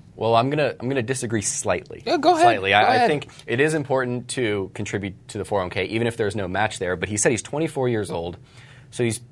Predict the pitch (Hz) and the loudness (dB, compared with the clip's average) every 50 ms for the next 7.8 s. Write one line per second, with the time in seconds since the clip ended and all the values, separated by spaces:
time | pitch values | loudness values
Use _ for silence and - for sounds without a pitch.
0 | - - - - 160 165 165 156 101 110 110 113 117 127 135 - 131 160 156 143 | -20 -20 -2 2 2 2 2 0 -2 -2 -2 -2 -2 -2 -4 -2 0 0 0 0
1 | 120 98 85 95 101 - - - - - - - 123 - - - - - - - | 0 -2 -4 -6 -10 -12 -12 -12 -12 -10 -10 -10 -8 -6 -8 -8 -8 -12 -18 -16
2 | - - 104 - - 131 123 123 123 135 131 120 117 117 110 107 104 104 104 101 | -10 -8 -8 -2 0 2 2 4 4 4 4 4 4 4 2 0 0 0 0 -2
3 | - - 147 156 156 147 127 127 117 117 113 - - - - - - - - 113 | 0 2 2 2 2 2 0 2 2 2 0 -2 -8 -18 -20 -20 -20 -8 -4 -4
4 | 113 110 95 90 90 - - - 160 151 135 - - 123 113 104 95 - - 104 | -2 0 -2 -2 -4 -6 -6 -8 -4 -2 -4 0 2 2 2 2 0 -2 0 0
5 | 101 - - - 92 82 - - 95 85 - 80 78 - 69 78 80 82 82 - | 0 0 -2 -8 -10 -10 -8 -8 -8 -8 -8 -8 -8 -8 -10 -10 -12 -12 -12 -10
6 | - 120 117 107 107 107 - 120 113 - - - - - - - 123 147 170 156 | -8 -6 -4 -4 -4 -2 0 0 0 0 -2 -8 -12 -6 2 6 8 8 8 6
7 | 131 110 - - 127 160 175 147 110 92 95 90 82 82 85 | 2 -2 0 2 4 4 4 2 0 -2 -4 -8 -8 -10 -12